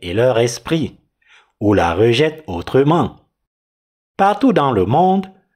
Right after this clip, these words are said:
les théologiens et même les pasteurs qui professent croire en Jésus comme leur sauveur sont déchirés par cette question de la divinité de Jésus.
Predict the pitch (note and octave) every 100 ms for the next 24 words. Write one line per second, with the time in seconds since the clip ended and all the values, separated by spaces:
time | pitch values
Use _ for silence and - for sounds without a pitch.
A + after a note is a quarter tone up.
0 | _ _ _ - D#2+ C3 D3 E3+ E3+ F3
1 | A3 F3 F#3+ F#3+ E3+ E3+ D3 D3 - D#3+
2 | B2+ C3+ B2+ A#2 G#2+ B2+ A2+ - G2+ F#2
3 | D2+ D#2+ F2+ G#2+ A#2 C3 A2+ F#2 D2+ C#2+
4 | - A#2 A#2+ D#3 F3 E3+ E3+ - _ _
5 | _ - - F#3+ F#3 F#3+ F#3 F#3+ F#3+ A#3
6 | A3+ C#3 C3 D#3 D3+ - A#2 C#3 C3+ G2
7 | E2+ E2 F2 G#2 A#2 A#2+ A#2+ C3+ E2 D#2
8 | A#2 B2+ C3 D3 A#2